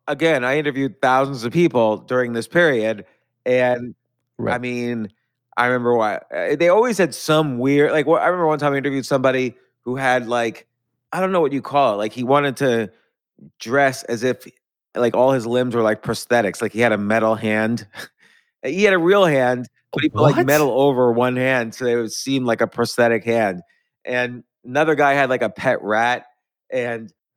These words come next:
Speaker 2: Pet? Wait, wait, uh, actual pet
Speaker 1: Yeah,
Speaker 2: rat?
Speaker 1: like,
Speaker 2: Like,
Speaker 1: it was on
Speaker 2: actual
Speaker 1: his
Speaker 2: rat?
Speaker 1: shoulder,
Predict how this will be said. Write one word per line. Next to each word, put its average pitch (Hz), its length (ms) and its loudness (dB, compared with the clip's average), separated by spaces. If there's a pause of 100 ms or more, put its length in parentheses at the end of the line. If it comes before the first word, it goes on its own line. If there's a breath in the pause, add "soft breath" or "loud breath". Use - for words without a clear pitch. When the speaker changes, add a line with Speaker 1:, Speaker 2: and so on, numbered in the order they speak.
(240)
Speaker 2:
Pet? 247 400 2
Wait, 190 360 2
wait, 190 220 2 (160)
uh, - 100 0 (160)
actual 185 380 2
pet 190 280 0
Speaker 1:
Yeah, 151 100 4
Speaker 2:
rat? 202 280 0
Speaker 1:
like, 143 140 -2
Speaker 2:
Like, 160 80 2
Speaker 1:
it - 20 0
was 160 100 2
on 175 160 4
Speaker 2:
actual 185 120 6
Speaker 1:
his 160 100 4
Speaker 2:
rat? 160 120 8
Speaker 1:
shoulder, 123 380 2